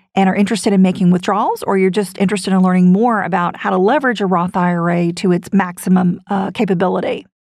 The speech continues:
In addition to common exemptions, there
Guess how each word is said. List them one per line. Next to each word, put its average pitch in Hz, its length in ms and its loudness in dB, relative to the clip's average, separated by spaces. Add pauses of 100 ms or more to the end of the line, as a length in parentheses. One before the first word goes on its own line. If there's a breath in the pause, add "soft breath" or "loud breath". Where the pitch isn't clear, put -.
(320)
In 277 80 0
addition 285 380 0
to 247 180 -2
common 196 540 0
exemptions, 185 920 -2 (320 soft breath)
there 226 280 2